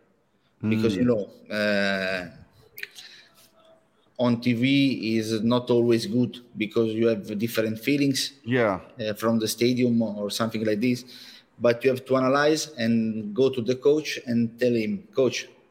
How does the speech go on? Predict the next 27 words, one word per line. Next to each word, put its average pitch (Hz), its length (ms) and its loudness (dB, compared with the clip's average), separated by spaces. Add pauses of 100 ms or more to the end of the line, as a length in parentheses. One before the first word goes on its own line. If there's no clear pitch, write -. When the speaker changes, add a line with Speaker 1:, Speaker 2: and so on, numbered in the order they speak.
(1400)
Speaker 1:
this 127 220 -2
t-, 113 340 -4 (100)
this 127 140 0
team 127 300 2
is 120 200 2
good 123 300 0
in 110 160 0
this 113 180 0
way. 143 380 2 (340)
This 113 240 -4
team 123 220 0
is 113 100 -2
not 127 240 -2
good 120 160 0
in 117 140 2
this 110 160 -4
way. 143 380 2 (1080)
For 120 220 0
me, 127 280 0
we 120 180 0
can 120 360 0
do 120 280 0 (460)
these 117 200 -2
things 120 400 -2 (800)
to 98 480 -2
score 120 400 0 (480)
or 117 520 2